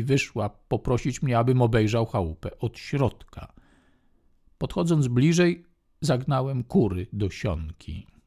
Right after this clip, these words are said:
Wnętrze było ciemne, klepisko w większej części przerażająco wilgotne, lepkie, malaryczne. Tylko tu i tam położono deski, które nie przetrzymałyby już przesunięcia w inne miejsce.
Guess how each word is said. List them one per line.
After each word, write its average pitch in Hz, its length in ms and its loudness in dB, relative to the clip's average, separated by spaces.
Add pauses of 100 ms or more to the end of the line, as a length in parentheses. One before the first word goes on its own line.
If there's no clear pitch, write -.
(540)
Wnętrze 135 520 0
było 113 220 2
ciemne, 147 560 2
klepisko 107 760 -10
w 101 100 -6
większej 107 420 0
części 123 420 -2
przerażająco 113 600 0
wilgotne, 117 640 2
lepkie, 104 580 -4 (120)
malaryczne. 95 840 -4 (460)
Tylko 175 360 -2
tu 156 260 -2
i 139 120 0
tam 135 320 6
położono 127 460 4
deski, 113 520 -2
które 147 440 -8 (200)
nie 131 120 -2
przetrzymałyby 95 1040 -2
już 85 220 -8
przesunięcia 110 760 -2
w 147 160 -4
inne 95 420 0
miejsce. - 720 -12